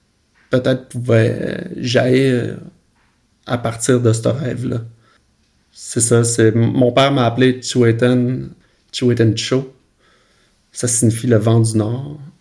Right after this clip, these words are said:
Puis, euh, c'est pour ça que moi, quand je retourne sur la communauté, personne m'appelle William. Tout le monde m'appelle Chiwetan. Puis, euh, encore aujourd'hui, euh, c'est vraiment ça. Les gens font, « Hey, tu te rappelles-tu de Chiwetan ? » Tu sais, «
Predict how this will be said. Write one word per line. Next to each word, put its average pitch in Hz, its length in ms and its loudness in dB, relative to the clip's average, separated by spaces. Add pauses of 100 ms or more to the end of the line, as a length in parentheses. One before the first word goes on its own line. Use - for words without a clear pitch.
(880)
Puis, 117 500 0
euh, 110 240 -4
c'est - 260 -10
pour - 120 -14
ça - 180 -2
que 117 180 -2
moi, 113 220 4
quand 127 140 2
je 123 100 -2
retourne 123 380 2
sur 123 160 -2
la 117 120 2
communauté, 113 520 2
personne 120 320 -2
m'appelle 123 260 -2
William. 117 540 2 (260)
Tout - 100 -8
le 120 60 0
monde 123 140 4
m'appelle 110 400 0
Chiwetan. 113 440 -2 (960)
Puis, 110 340 0
euh, 107 220 -2
encore 117 320 0
aujourd'hui, 123 600 2
euh, 107 320 0 (560)
c'est - 140 -6
vraiment 117 260 2
ça. 120 400 2
Les 113 180 4
gens 120 200 2
font, « 117 240 -2
Hey, 156 140 -2
tu - 100 -8
te - 60 -16
rappelles-tu 143 420 -8
de - 80 -14
Chiwetan ? » 185 680 -4
Tu 147 60 -12
sais, « 143 360 -4